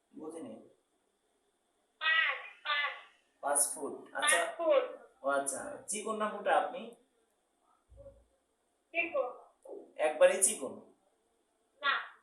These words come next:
Speaker 1: তাহলে?
Speaker 2: সা-, সাধারণ ভাবে আর কি।
Speaker 1: আচ্ছা, কি ওয়েট কত হবেন?
Speaker 2: হ্যাঁ?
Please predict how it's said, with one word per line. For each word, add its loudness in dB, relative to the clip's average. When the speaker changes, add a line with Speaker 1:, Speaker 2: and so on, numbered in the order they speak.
Speaker 1:
তাহলে? -6
Speaker 2:
সা-, -2
সাধারণ 0
ভাবে -2
আর 0
কি। -18
Speaker 1:
আচ্ছা, -6
কি -14
ওয়েট 6
কত 0
হবেন? 4
Speaker 2:
হ্যাঁ? 4